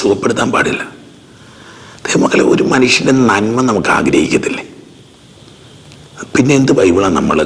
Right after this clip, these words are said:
കൊണ്ട് നടക്കുന്നത്? പിന്നെ എന്ത് പ്രാർത്ഥനയാണ് നമ്മൾ ഈ ചൊല്ലുന്നത്?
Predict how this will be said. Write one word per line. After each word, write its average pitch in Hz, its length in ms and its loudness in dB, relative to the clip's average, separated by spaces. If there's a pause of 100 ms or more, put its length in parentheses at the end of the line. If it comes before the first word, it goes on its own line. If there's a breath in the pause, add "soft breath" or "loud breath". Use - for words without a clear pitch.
(180)
കൊണ്ട് 78 260 0
നടക്കുന്നത്? - 420 -2 (1000)
പിന്നെ 139 240 2
എന്ത് 131 200 0
പ്രാർത്ഥനയാണ് 85 540 0
നമ്മൾ 71 220 0
ഈ - 20 -2 (100)
ചൊല്ലുന്നത്? 67 440 0